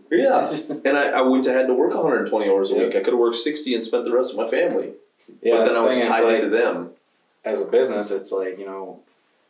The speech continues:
Speaker 2: a hundred grand as a business owner ain't a hundred grand versus, you know, as an employee, a hundred grand is a hundred grand.
Speaker 1: Hundred grand's your money you took home.
Speaker 2: Yeah, exactly.
Speaker 1: <laughs>
Speaker 2: So.
Speaker 1: But I think the reason why you notice now that there isn't that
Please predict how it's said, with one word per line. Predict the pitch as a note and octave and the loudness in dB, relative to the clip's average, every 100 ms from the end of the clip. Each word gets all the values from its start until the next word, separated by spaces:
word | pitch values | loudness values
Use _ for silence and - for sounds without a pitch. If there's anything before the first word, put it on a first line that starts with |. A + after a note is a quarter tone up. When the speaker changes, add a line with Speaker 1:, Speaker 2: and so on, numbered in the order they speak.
| _ _ - - _ - | _ _ -20 -20 _ -8
Speaker 2:
a | - | -2
hundred | C#3+ A#2+ | 0 2
grand | B2+ C3+ B2 | 2 4 2
as | A2+ | 2
a | |
business | A#2 C3+ A#2 A#2 | 2 2 0 -2
owner | G#2+ G#2+ | 0 0
ain't | G#2+ | 0
a | G2+ | -4
hundred | G#2 G2 | -4 -2
grand | A#2 G#2 G2 | 0 0 0
versus, | G2 - G2 | 0 -2 -6
you | G2+ | -6
know, | F#2+ F#2+ - | -8 -8 -8
as | F#2+ | -10
an | F#2 | -10
employee, | F2+ C3 B2+ G2+ | -8 0 2 2
a | - | -2
hundred | G#2+ - | -8 -8
grand | - - | -8 -8
is | G2+ - | -10 -14
a | |
hundred | F#2 - | -16 -16
grand. | F#2+ - | -8 -4
Speaker 1:
Hundred | C3 | 0
grand's | A#2 B2+ A2 | 2 0 0
your | G2 | -2
money | A2 G2+ | -2 -2
you | G2 | -4
took | F2+ | -2
home. | G#2 A#2 A2+ | 0 2 2
Speaker 2:
Yeah, | - - | 2 0
exactly. | C#3+ - C#3+ - - | 0 2 2 2 0
Speaker 1:
<laughs> | - D3+ | 0 0
Speaker 2:
So. | - - - - - | 0 0 -2 -8 -2
Speaker 1:
But | C3 | 0
I | C#3 C3+ | 2 2
think | F3 C#3 | 0 0
the | B2 | 0
reason | C#3+ D3 B2+ | 2 0 0
why | A2 G2+ G2 F#2 - | 2 2 2 0 -4
you | G2+ G#2 | -4 0
notice | G#2 G2 G2+ | 0 0 -2
now | G2 G2 F#2+ | -2 0 0
that | F2 - | -2 -2
there | G2 G2+ | -2 -2
isn't | G2+ G2+ | -2 -2
that | G2 - - | -2 -4 -6